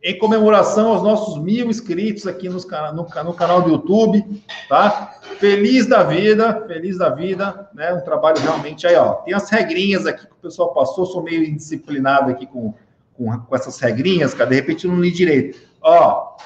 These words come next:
comenta na live e deixa o e-mail no comentário, tá? Pra gente localizar você. Compartilha a live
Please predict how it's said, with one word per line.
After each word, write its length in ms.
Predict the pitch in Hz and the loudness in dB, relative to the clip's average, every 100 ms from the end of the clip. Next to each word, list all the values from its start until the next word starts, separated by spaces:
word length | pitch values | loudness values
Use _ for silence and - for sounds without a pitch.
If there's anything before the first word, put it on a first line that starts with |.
| - | -8
comenta 420 | 160 165 220 226 | -6 -2 -2 0
na 100 | 208 | 2
live 360 | 180 190 220 208 | 4 4 4 2
e 40 | |
deixa 300 | 170 190 - | 0 0 -2
o 40 | 214 | -4
e-mail 240 | 170 196 | -2 -2
no 80 | 214 | -2
comentário, 640 | 220 233 220 175 151 131 - | -6 -6 -4 0 0 -2 -8
tá? 80 | 113 | -20
Pra 160 | - 120 | -20 -20
gente 180 | - 160 | -20 _
localizar 440 | 156 170 170 160 | -16 -14 -10 -8
você. 520 | 170 175 - 135 104 _ _ _ _ | -8 -10 -12 -12 -14 _ _ _ _
Compartilha 680 | 151 156 196 175 - 220 240 | -10 0 2 2 0 2 6
a 20 | |
live 520 | 214 202 196 151 - | 8 8 6 4 0